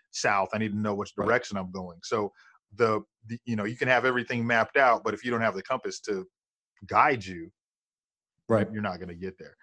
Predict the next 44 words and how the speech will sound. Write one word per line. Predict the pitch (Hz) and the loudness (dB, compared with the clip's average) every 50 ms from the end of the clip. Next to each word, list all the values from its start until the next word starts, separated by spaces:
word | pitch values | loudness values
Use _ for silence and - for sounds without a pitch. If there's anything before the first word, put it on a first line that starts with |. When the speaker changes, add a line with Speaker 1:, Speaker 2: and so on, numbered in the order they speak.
| - - - - | -10 -10 -8 -2
Speaker 1:
So | - 135 117 | 4 6 6
I, | 117 117 120 120 | 6 8 6 4
I, | 117 - 113 113 | 4 4 2 0
I, | 107 101 - | 0 -2 -6
that | 120 110 110 110 117 117 117 | -8 -8 -2 0 2 2 4
makes, | 123 117 107 - - - | 4 2 2 0 -6 -4
that | - 113 110 117 | -2 -2 0 2
makes | 120 110 107 - - | 0 0 -2 -2 0
so | 123 113 | 0 2
much | 113 110 104 98 - | 2 0 0 -2 -2
sense | - 120 117 113 - | -4 -4 -4 -4 -4
to | - 101 | -6 -4
me. | 92 95 | -4 -4
So | 95 - 131 120 113 - - - - _ | 0 0 0 0 0 -4 -12 -20 -12 _
when | 120 131 139 | 2 4 4
it | 143 135 | 4 4
comes | - 151 170 190 202 196 | 4 2 2 2 0 0
to, | - 170 143 123 110 | 2 4 4 4 4
like, | 117 113 107 98 - | 4 2 2 2 2
processes, | - 147 143 147 139 - 123 107 - 104 98 - | 4 4 6 6 4 2 0 -2 -2 -4 -6 -4
'cause | - 101 95 | -4 -4 -4
you | 107 | -4
started | 117 - 139 120 104 95 | -4 -2 0 0 0 -2
to | 95 95 | -2 0
talk | - 123 139 131 | 2 2 2 2
about | 117 92 95 90 85 - | 0 -4 -4 -6 -6 -8
that, | 95 92 92 - - _ _ _ _ | -8 -10 -10 -12 -14 _ _ _ _
how | - 165 202 | 2 4 4
much | 240 214 190 95 | 4 2 0 2
Speaker 2:
Mm-hmm. | 101 104 104 | 0 0 0
Speaker 1:
do | 120 | 0
you | 143 143 139 123 | -2 -4 -2 2
rely | 117 110 101 104 107 120 135 139 127 | 2 2 4 6 6 6 6 6 4
on | 107 101 95 - | 2 0 -2 -4
processes | - - 117 113 120 135 - - 143 139 - - 151 147 147 143 - - - _ _ _ _ _ _ _ _ | 0 2 4 6 6 4 2 0 0 -2 0 -2 -2 -2 -2 -4 -8 -14 -18 _ _ _ _ _ _ _ _
with | 113 127 147 143 - | 0 2 2 2 4
this | 156 156 156 147 - - | 2 2 2 2 -2 -4
as | - 127 127 131 131 123 131 | 2 4 4 4 4 2 0
you're | 135 135 131 131 123 - | 0 0 -2 -2 -4 -6
trying | - - 139 135 135 131 | 0 2 4 4 4 2
to | 131 127 | 0 0
map | 127 135 135 135 131 - | 2 4 4 4 4 6
out | 139 135 135 131 | 4 4 4 4
stuff | 131 - - 139 139 135 | 0 -2 0 2 2 2